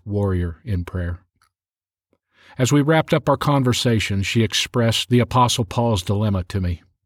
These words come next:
from Philippians one twenty-one through twenty-four in the Amplified Version. "For to me to live is Christ, he is my source of joy, my reason to live, and to die is gain,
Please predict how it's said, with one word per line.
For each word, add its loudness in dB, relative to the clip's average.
from 2
Philippians 2
one 2
twenty-one 0
through -2
twenty-four 0
in -2
the 2
Amplified -2
Version. -4
"For 2
to 0
me 4
to -2
live 2
is 2
Christ, -2
he 2
is 2
my 2
source 0
of -2
joy, -2
my 0
reason 2
to -2
live, -4
and 2
to 2
die 2
is 4
gain, 0